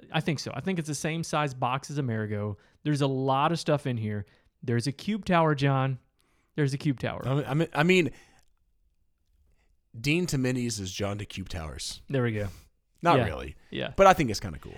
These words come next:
Speaker 1: This cube tower is less exciting than other cube towers. I'll get to that in a minute.
Speaker 2: I don't
Speaker 1: Okay,
Speaker 2: know.
Speaker 1: so you got a cube tower. Everybody has these, these, uh, cylinders, okay? You know, like, those hex
Speaker 2: Yeah.
Speaker 1: cylinders or whatever.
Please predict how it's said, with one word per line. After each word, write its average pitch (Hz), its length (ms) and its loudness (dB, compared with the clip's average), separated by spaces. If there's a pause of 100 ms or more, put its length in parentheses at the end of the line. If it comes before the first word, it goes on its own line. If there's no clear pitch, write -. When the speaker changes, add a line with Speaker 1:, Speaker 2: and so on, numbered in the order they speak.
Speaker 1:
This 190 340 2
cube 208 180 -4
tower 175 180 2
is 135 80 0
less 135 260 0
exciting 117 400 -2
than 110 100 -4
other 107 200 -6
cube 120 220 -10
towers. - 260 -14
I'll 135 80 0
get 143 140 0
to 160 80 0
that 127 80 -2
in 120 60 -10
a 117 40 -6
minute. 107 240 -8
Speaker 2:
I - 20 -10
don't 147 80 0
Speaker 1:
Okay, 151 160 0
Speaker 2:
know. 113 60 -4
Speaker 1:
so 175 120 -2
you 180 40 -2
got 226 120 4
a 208 40 2
cube 214 220 -2
tower. 147 340 2 (260)
Everybody 202 480 -2
has 170 320 -4
these, 147 440 -4
these, 139 480 -8
uh, 117 320 -6
cylinders, 117 920 -4
okay? 123 480 -6
You 147 80 -4
know, 143 100 0
like, 127 260 -4
those 113 180 -8
hex - 500 -10
Speaker 2:
Yeah. 95 120 -4 (180)
Speaker 1:
cylinders 117 540 -6
or 113 60 -10
whatever. 104 320 -8